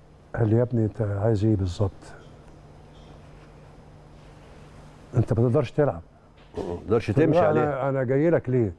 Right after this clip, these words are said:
Speaker 2: آه.
Speaker 1: عشان تقول لي ما تقدرش تلعب؟"
Speaker 2: آه.
Speaker 1: "لا، هتعمل لي حاجة، لازم تعمل لي حاجة".
Speaker 2: آه.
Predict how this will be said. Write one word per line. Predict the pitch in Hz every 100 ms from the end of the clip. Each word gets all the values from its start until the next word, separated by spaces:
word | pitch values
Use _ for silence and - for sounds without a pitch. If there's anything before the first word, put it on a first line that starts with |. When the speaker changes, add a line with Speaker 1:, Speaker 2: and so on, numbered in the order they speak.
| - _ - -
Speaker 2:
آه. | 95 117
Speaker 1:
عشان | 107 117
تقول | 147 156
لي | 151
ما |
تقدرش | 117 143 151
تلعب؟" | 165 156 147 - -
Speaker 2:
آه. | 95 101 78 - -
Speaker 1:
"لا، | 165 175 - - - - - - - - - - - -
هتعمل | 104 139 131 180
لي | 139 117
حاجة، | - 139 95
لازم | 107 139 123
تعمل | - 123
لي | 110
حاجة". | 101 98 85 - - - - 90
Speaker 2:
آه. | 101